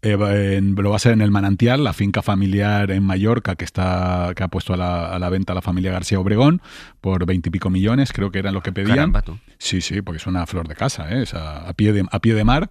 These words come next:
Speaker 2: Hombre, llamándose El Manantial, ya imagino
Speaker 1: Ay, a mí
Speaker 2: que
Speaker 1: me suena, me refresca solo. Yo so-, yo leo El Manantial y ya estoy,
Speaker 2: Un poco también
Speaker 1: ya no tengo tanto calor.
Speaker 2: nombre de telenovela de Hoy en El
Speaker 1: El
Speaker 2: Manantial.
Speaker 1: Manantial. Pues
Speaker 2: Mm.
Speaker 1: nada, el siete de julio,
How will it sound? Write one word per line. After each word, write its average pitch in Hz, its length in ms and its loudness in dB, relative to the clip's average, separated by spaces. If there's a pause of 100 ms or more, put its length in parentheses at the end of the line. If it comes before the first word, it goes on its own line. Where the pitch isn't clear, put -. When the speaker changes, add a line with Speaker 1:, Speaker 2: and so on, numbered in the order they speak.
Speaker 2:
Hombre, 101 200 -2
llamándose 90 420 -6
El 90 80 -6
Manantial, 87 460 -8
ya 87 100 -12
imagino 87 260 -4
Speaker 1:
Ay, 92 140 0
a 92 80 -4
mí 95 60 -2
Speaker 2:
que 98 80 0
Speaker 1:
me 98 80 0
suena, 104 340 2
me 98 140 2
refresca 110 480 0
solo. 110 340 4
Yo 113 120 2
so-, 123 140 0
yo 120 140 4
leo 127 160 2
El 131 80 4
Manantial 110 460 2
y 131 40 2
ya 120 60 2
estoy, 104 680 0
Speaker 2:
Un 139 40 -10
poco 147 200 -4
también 127 260 4
Speaker 1:
ya 151 60 4
no 151 120 2
tengo 147 200 2
tanto 135 260 2
calor. 104 400 0
Speaker 2:
nombre 127 480 0
de 120 540 -2
telenovela 104 680 -4
de 87 400 -8
Hoy 120 220 -6
en 110 80 -6
El 110 80 -6
Speaker 1:
El 104 40 -6
Speaker 2:
Manantial. 104 400 2
Speaker 1:
Manantial. 98 520 0
Pues 104 180 0
Speaker 2:
Mm. - 20 4
Speaker 1:
nada, 107 120 2
el 104 80 -2
siete 123 240 2
de 120 80 2
julio, 151 480 2